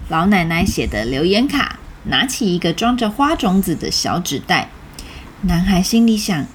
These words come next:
今年一定要请爸爸妈妈不要帮忙，尝试靠自己的力量来种花。然后呢，这个小男孩就翻开自己带来的书，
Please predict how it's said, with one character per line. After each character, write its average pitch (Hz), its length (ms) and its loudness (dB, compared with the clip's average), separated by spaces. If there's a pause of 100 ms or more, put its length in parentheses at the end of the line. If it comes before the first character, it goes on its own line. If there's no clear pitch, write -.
(260)
今 349 240 -4
年 269 220 4
一 254 100 0
定 247 220 0
要 247 160 2
请 143 320 -6
爸 123 160 -12
爸 135 160 -8
妈 143 160 -4
妈 139 160 -4
不 147 260 -4
要 247 180 2
帮 233 200 2
忙， 190 320 0 (420)
尝 160 240 -6
试 175 180 -4
靠 175 220 -6
自 220 160 2
己 160 120 -2
的 151 160 -6
力 160 180 2
量 160 260 0 (120)
来 110 180 -4
种 151 280 -2
花。 160 520 0 (1900)
然 160 160 2
后 247 120 4
呢， 269 440 4 (220)
这 196 120 -4
个 180 80 -2
小 147 220 -6
男 151 220 -4
孩 190 260 0
就 220 140 0
翻 247 180 2
开 262 160 0
自 294 140 0
己 220 160 0
带 262 180 2
来 233 140 2
的 233 120 0
书， 269 440 0